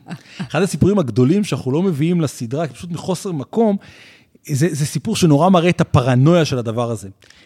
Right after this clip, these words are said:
למה רבין, אה, כל כך כועס על פרס במבצע אנטבה, בהצלחה הגדולה? הוא רואה ידיעה על הבוקר בניו יורק טיימס, שלדעתו, אה, משבחת את פרס ומקטינה אותו. והוא בטוח שפרס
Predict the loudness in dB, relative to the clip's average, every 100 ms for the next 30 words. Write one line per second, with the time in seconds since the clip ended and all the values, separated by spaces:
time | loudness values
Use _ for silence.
0 | -10 -6 -2 -2 -4 -4 -2 -2 -4 -6
1 | -8 -6 -4 -4 -4 -4 -4 0 0 0
2 | -2 -2 -2 -2 -4 -4 -2 -2 0 -2
3 | -2 -4 -8 -8 -8 -8 -6 -6 -6 -8
4 | -10 -14 -20 _ -6 -2 -2 -2 -4 -4
5 | -4 -2 -2 -2 -2 0 0 0 -2 -2
6 | -2 -2 -6 _ _ -8 -6 -4 -6 -8
7 | -6 -4 -2 -4 -8 -6 -4 -4 -4 -4
8 | -4 -4 -6 -4 -4 -2 -4 -8 -16 _
9 | _ -6 -4 -4 -8 -8 -4 -2 -2 -2
10 | -8 -8 _ -4 -2 -2 -4 -6 -6 -10
11 | _ 0 2 0 -2